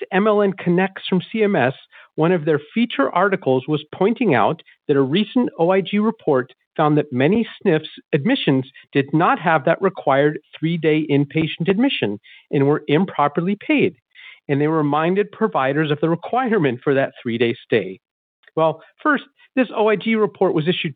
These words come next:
two years ago, so this is hardly recent. And that requirement, as you know, is, it's waived now. Now, why would they add to confusion by publishing this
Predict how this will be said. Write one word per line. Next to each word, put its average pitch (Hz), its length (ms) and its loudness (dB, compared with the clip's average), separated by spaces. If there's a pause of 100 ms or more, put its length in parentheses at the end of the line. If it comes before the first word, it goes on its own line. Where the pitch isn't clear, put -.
(120)
two 226 120 2
years 196 320 0
ago, 120 280 0
so 196 80 2
this 220 160 0
is 214 140 -4
hardly 151 560 -2
recent. 117 460 -4 (800)
And 180 120 2
that 196 160 -2
requirement, 214 540 2
as 170 160 2
you 196 100 2
know, 233 200 2
is, 175 80 -2 (180)
it's 156 160 -8
waived 269 460 0
now. 95 340 -2 (380)
Now, 190 100 2
why 240 240 0
would 311 200 0
they 269 220 0
add 196 240 0
to 220 60 2
confusion 202 600 0
by 170 160 2
publishing 180 640 0
this 170 100 0